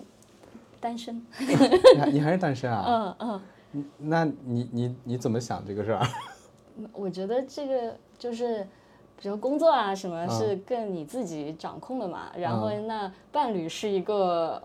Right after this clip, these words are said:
Speaker 1: 互动，<laughs> 是一个，不是一个你能够，就是，
Speaker 2: 嗯。
Speaker 1: 呃，对啊，就，就是，就是不是一个完全由你自己来 <laughs> 决定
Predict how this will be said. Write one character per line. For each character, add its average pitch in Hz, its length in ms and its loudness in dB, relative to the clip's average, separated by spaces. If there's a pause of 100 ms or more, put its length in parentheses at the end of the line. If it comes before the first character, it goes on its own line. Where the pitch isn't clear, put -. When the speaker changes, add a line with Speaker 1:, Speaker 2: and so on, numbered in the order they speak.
(140)
Speaker 1:
互 - 280 0
动， 233 420 2
<laughs> - 0 -
是 277 260 6
一 277 140 12
个， 294 220 12
不 240 200 2
是 403 220 10
一 370 60 10
个 392 80 4
你 311 180 6
能 196 220 -2
够， 233 320 6 (460)
就 240 120 -2
是， 214 460 2 (140)
Speaker 2:
嗯。 113 360 -4 (440)
Speaker 1:
呃， 170 800 -6 (220)
对 220 100 2
啊， 196 140 6
就， 247 200 2
就 269 220 -4
是， 247 220 -6 (120)
就 240 100 -6
是 233 100 -8
不 208 180 -10
是 269 120 -4
一 254 40 -2
个 233 320 0
完 185 180 -6
全 220 220 -4
由 208 160 -4
你 202 400 -4
自 233 180 0
己 208 160 6
来 - 80 10 (460)
<laughs> 466 540 6
决 277 200 12
定 453 100 6